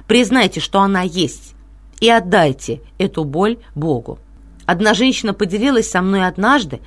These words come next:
что она записывала в тетрадь все обиды, которые всплывали в ее памяти, начиная с того дня, как ее муж ушел к другой женщине.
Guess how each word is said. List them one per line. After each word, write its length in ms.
что 180
она 180
записывала 600
в 80
тетрадь 420
все 360
обиды, 520
которые 380
всплывали 560
в 80
ее 160
памяти, 640
начиная 460
с 80
того 260
дня, 540
как 180
ее 160
муж 300
ушел 260
к 60
другой 320
женщине. 680